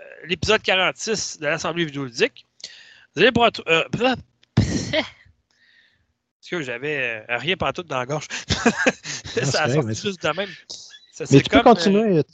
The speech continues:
Speaker 2: tu peux continuer, Doom. Tu me donnes du matériel en masse.
Speaker 1: ça s'est
Speaker 2: Parfait.
Speaker 1: comme bousculé dans ma tête. Ça a tout voulu sortir en même temps, puis ça a tout resté jamais, finalement. On se passerait à Montréal, euh, sur une autoroute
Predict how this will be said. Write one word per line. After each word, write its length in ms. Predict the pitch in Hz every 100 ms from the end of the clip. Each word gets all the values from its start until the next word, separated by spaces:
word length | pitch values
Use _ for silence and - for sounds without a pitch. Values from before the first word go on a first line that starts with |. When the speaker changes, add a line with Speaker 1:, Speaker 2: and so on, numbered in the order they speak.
| _
Speaker 2:
tu 80 | -
peux 120 | -
continuer, 420 | 220 196 202 208 202
Doom. 260 | 170 180
Tu 120 | -
me 60 | 127
donnes 180 | 160 175
du 100 | 156
matériel 420 | 151 147 147 160
en 120 | 156
masse. 340 | 160 156 - - _
Speaker 1:
ça 240 | - 214
s'est 140 | 175 202
Speaker 2:
Parfait. 160 | 139
Speaker 1:
comme 100 | 156
bousculé 640 | 147 196 - - 175 208 202 - - - _
dans 140 | 147 165
ma 140 | 151
tête. 320 | 170 202 190
Ça 140 | 147 139
a 60 |
tout 140 | - 185
voulu 200 | 147 185
sortir 300 | 180 131 175
en 40 |
même 160 | 160 139
temps, 120 | 185
puis 80 | 180
ça 80 | 131
a 40 |
tout 80 | 175
resté 260 | 175 143 156
jamais, 280 | 151 139 156
finalement. 320 | 127 147 139
On 140 | 127 123
se 60 |
passerait 280 | - 156 208
à 20 |
Montréal, 420 | 185 147 180 185 135
euh, 140 | 120 117 - - - - - -
sur 180 | - 127
une 80 |
autoroute 320 | 147 151 170